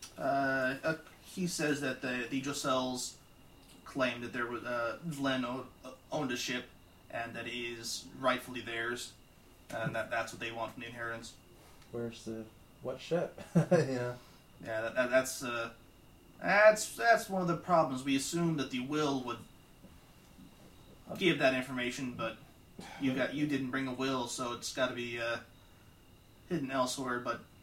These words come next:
Speaker 1: I think that that's something to talk about after the funeral.
Speaker 2: Okay.
Speaker 3: <laughs>
Speaker 2: Well, I mean, when, when they have a
Speaker 3: Yeah.
Speaker 2: record, if he owned the ship, like, you know, like the D M V, <laughs> you
Speaker 3: Yeah.
Speaker 2: know?
Speaker 3: Nope. <laughs>
Speaker 2: Department of
Speaker 1: Not if it wasn't, uh, uh,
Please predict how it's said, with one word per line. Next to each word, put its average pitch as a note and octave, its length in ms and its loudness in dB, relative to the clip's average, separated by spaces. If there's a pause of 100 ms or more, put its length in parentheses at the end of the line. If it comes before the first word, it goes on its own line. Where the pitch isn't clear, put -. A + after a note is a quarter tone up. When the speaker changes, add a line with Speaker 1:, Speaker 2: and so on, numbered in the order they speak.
(380)
Speaker 1:
I B2 100 2
think B2+ 160 -6
that A#2 120 -4
that's A#2+ 240 0
something - 540 -6
to A#2+ 60 -6
talk A#2+ 240 -2
about A#2 220 0
after A#2 240 0
the A2+ 100 -8
funeral. A#2 400 -8 (240)
Speaker 2:
Okay. G#2 120 -6 (240)
Speaker 3:
<laughs> - 260 -2 (1040)
Speaker 2:
Well, A#2 120 4
I B2+ 120 0
mean, A#2+ 100 -2
when, B2 280 4
when C#3+ 120 4
they C#3+ 100 6
have B2+ 140 6
a A2+ 60 2
Speaker 3:
Yeah. B2 100 8
Speaker 2:
record, D3 340 8
if C3 140 2
he B2 300 -4
owned B2+ 160 -2
the A#2+ 60 -2
ship, C3+ 280 -2 (400)
like, A#2 140 4 (100)
you C3 100 0
know, A#2+ 60 4
like A2+ 140 4
the A#2 80 2
D B2 220 -2
M A#2 60 2
V, A#2 140 2 (280)
<laughs> D3 100 -8
you G3 140 12
Speaker 3:
Yeah. - 20 12
Speaker 2:
know? F3+ 300 12 (800)
Speaker 3:
Nope. E3+ 300 4 (240)
<laughs> F#3+ 480 2
Speaker 2:
Department C3 480 0
of A#2+ 180 4
Speaker 1:
Not D3 260 8
if D3 120 -2
it D3 160 0
wasn't, D3 340 0
uh, C3+ 320 2 (120)
uh, C3 140 2